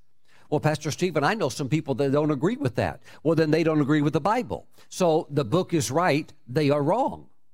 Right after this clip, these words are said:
Who are you going to believe? God's Word or just somebody who's got their own ideas that don't harmonize with Scripture? Okay?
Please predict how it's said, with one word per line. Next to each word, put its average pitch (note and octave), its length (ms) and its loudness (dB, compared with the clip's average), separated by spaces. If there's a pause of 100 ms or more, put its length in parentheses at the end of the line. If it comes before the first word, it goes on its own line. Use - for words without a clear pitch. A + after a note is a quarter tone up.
(640)
Who G#3 160 4
are E3 60 2
you D3 120 0
going D#3+ 240 2
to F3 80 0
believe? C4 400 0
God's C3+ 300 2
Word F#3 440 2 (340)
or C#3+ 180 0
just D#3+ 340 -2 (260)
somebody E3+ 520 0
who's D#3+ 180 4
got E3+ 240 -2
their E3+ 160 0
own E3+ 160 2
ideas E3+ 600 -2 (320)
that C#3+ 260 0
don't D3+ 220 0
harmonize D3 600 0
with F3+ 120 -4
Scripture? - 560 -6 (240)
Okay? D#3+ 280 0